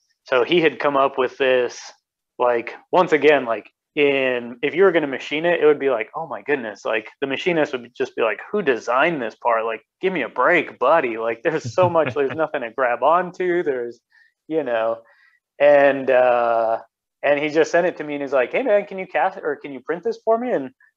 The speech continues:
Speaker 1: "Oh yeah, sure. How many do you want?" And, "Oh yeah, well, I can fit, you know, I can fit sixteen of these on a build platform."
Speaker 2: <laughs>
Speaker 1: And, uh, and yeah, you know, two hours later,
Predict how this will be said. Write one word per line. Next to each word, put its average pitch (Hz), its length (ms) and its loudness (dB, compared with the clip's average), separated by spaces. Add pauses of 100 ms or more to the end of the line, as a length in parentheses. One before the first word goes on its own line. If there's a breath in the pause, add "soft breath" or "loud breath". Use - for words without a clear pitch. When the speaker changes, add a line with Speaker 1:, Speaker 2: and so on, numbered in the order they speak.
(160)
Speaker 1:
"Oh 226 140 6
yeah, 269 200 6
sure. 240 340 2 (120)
How 185 80 2
many 208 160 0
do 202 60 -4
you 220 100 0
want?" 214 300 0
And, 139 180 -16 (180)
"Oh 214 120 -4
yeah, 214 200 -2 (320)
well, 202 320 4
I 147 100 2
can 160 160 -10
fit, 202 220 -6 (260)
you 165 140 -6
know, 135 180 -2 (500 soft breath)
I 143 80 0
can 151 140 -2
fit 180 200 4
sixteen 208 440 -2
of 151 140 0
these 143 220 0
on 139 100 0
a 120 60 -2
build 151 320 2
platform." 127 680 -4 (600 soft breath)
Speaker 2:
<laughs> 123 40 -6
Speaker 1:
And, 131 540 4
uh, 113 540 2 (360)
and 143 340 2
yeah, 151 260 2 (180)
you 160 100 -2
know, 131 160 -4 (680)
two 170 180 2
hours 151 300 6
later, 135 460 -2